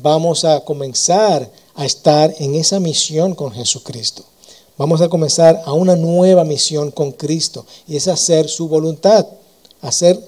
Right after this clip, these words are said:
la voluntad que Cristo quiere que nosotros hagamos, comenzando por la gran comisión, ¿verdad?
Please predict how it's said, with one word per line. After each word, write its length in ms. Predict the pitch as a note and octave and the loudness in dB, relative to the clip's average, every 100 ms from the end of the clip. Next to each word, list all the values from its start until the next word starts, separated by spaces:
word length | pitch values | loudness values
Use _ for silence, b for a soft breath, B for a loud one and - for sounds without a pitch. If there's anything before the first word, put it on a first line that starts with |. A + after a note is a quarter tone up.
| - | -4
la 140 | D#3 | 0
voluntad 580 | D#3 E3 D#3+ D3+ G3 A3 | 2 0 -2 -4 -4 -4
que 220 | F3 D3 | -4 -6
Cristo 480 | - F#3+ F#3 E3+ F3+ - | -6 -6 -4 -6 -8 -6
quiere 320 | E3+ G#3 G3 | 2 2 2
que 120 | D#3 | -4
nosotros 360 | C#3 - D3 D3 | -8 -10 -4 -2
hagamos, 300 | F#3 G3 - | 0 -2 -4
comenzando 580 | D3+ C3+ C#3 E3+ F#3 - | -6 -8 -6 -4 -4 -2
por 140 | D#3 | -2
la 100 | C#3 | -2
gran 240 | C#3 D3+ | -6 -8
comisión, 600 | D3+ D3+ C#3+ - G#3 G3+ C#3+ | -6 -6 -4 -4 -2 -4 -4
¿verdad? 300 | D#3 E3+ | -2 -2